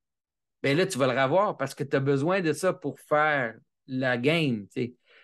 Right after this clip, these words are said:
Fait que tu peux comprendre un peu, un peu ça, de dire, euh,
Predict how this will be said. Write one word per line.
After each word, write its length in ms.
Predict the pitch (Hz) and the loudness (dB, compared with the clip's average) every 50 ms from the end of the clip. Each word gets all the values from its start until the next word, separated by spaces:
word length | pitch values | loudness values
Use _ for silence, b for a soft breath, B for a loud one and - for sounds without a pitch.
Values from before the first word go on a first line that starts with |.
| b b | b b
Fait 80 | b 123 | b -2
que 60 | - | 0
tu 60 | - | 4
peux 100 | - 165 | 4 4
comprendre 460 | - 165 151 139 - - 180 190 185 165 | 6 8 6 6 6 6 6 6 6 6
un 80 | 147 127 | 4 4
peu, 340 | - 175 180 185 180 - - | 6 6 6 6 6 4 4
un 120 | 147 139 | 2 0
peu 260 | - - 165 165 156 | 2 4 4 4 4
ça, 380 | 139 - - 160 160 - - - | 2 4 4 4 6 4 4 2
de 120 | 143 135 | 2 2
dire, 440 | 131 120 131 156 160 170 180 190 190 185 _ _ _ _ _ _ _ _ _ - | 0 2 0 0 0 0 -2 -4 -8 -12 _ _ _ _ _ _ _ _ _ -2
euh, 340 | 127 127 123 117 110 98 78 | 0 2 2 2 2 0 -2